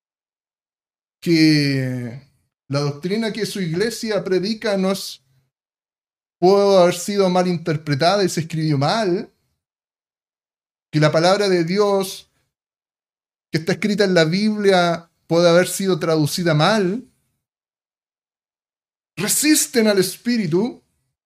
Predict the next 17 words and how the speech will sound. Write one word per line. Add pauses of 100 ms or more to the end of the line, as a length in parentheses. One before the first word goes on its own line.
(2250)
así
también (180)
estos
resisten
a
la
verdad, (460)
hombres
corruptos
del
entendimiento, (380)
réprobos (400)
en
cuanto
a
la
fe,